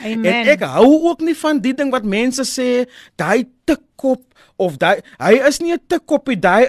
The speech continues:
Speaker 2: is God se siel.
Speaker 1: Beautiful.
Speaker 2: Daai is God se
Speaker 1: Beautiful,
Speaker 2: siel. Jy kan nie
Speaker 1: beautiful.
Speaker 2: mense label soos jy wil nie.
Speaker 1: Mm.
Speaker 2: Jy moet, s-, mense is 'n siel by die Here.
Speaker 1: Amen.
Speaker 2: Yes, amen.
Speaker 1: Dan is so 'n paar minute, daar was, eh, jou gunsteling skrif wat jy ook wou gedeel het, net
Speaker 2: Yes,
Speaker 1: so
Speaker 2: yes.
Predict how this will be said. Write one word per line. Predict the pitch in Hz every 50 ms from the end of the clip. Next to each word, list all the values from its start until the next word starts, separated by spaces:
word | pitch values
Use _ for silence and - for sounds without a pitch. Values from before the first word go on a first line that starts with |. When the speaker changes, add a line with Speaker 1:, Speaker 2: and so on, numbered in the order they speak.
| -
Speaker 2:
is | 254 247 -
God | 135 - - 269 277 277 -
se | - 285 233
siel. | - - - - - 294 285 269 233 190 160 220
Speaker 1:
Beautiful. | 233 262 285 294 302 294 277 262 - - 247 220
Speaker 2:
Daai | 170 - 294
is | 294 -
God | - - 311 311 294
se | 240 269 277
Speaker 1:
Beautiful, | 302 269
Speaker 2:
siel. | 247 - - 294 285 262 202
Jy | 226 -
kan | - 196 285 294 311
nie | 330 339 311
Speaker 1:
beautiful. | 262 240 240
Speaker 2:
mense | 247 254 262 254 - 262
label | 226 170 156 170 190 202 180 196 190
soos | 175 - 185 165 -
jy | - 160 147 117
wil | 131 135 139 135 131
nie. | 123 117 107 98 92 -
Speaker 1:
Mm. | 220 240 262 285 302 302 294 285 285 285 277
Speaker 2:
Jy | 156 185 233 269 277
moet, | 247 247 247 240 214 190 - _ _ _
s-, | - - -
mense | 151 143 160 190 240 262 254 254 - 240 240 240 - - -
is | 160 160 -
'n | 135 117
siel | - - - - - - 247 240 233 240 240 240
by | 185 147 123 135 131
die | 135 123 113 110
Here. | 110 98 101 101 92 92 _ _ _ -
Speaker 1:
Amen. | 208 208 220 220 226 220 208 208 208 214 233 240 226 214 202
Speaker 2:
Yes, | 196 165 -
amen. | - 180 233 117 113 110
Speaker 1:
Dan | - 330 381
is | 427 -
so | - 415
'n | -
paar | - 392 370 370 359
minute, | 370 381 359 330 285 - 359 311
daar | 311 277 247
was, | 277 262 - 302
eh, | 277 277 320
jou | 233 220 247
gunsteling | 240 - - 269 311 - - 320 311 285
skrif | - - - - 330 311 269
wat | 277 240 -
jy | 226 208
ook | 214 214 190
wou | 208 202
gedeel | 185 - 208 175 - 175 175 180
het, | 180 180 -
net | - 262
Speaker 2:
Yes, | - 294 269 277
Speaker 1:
so | 240
Speaker 2:
yes. | 214 127 98 - - - -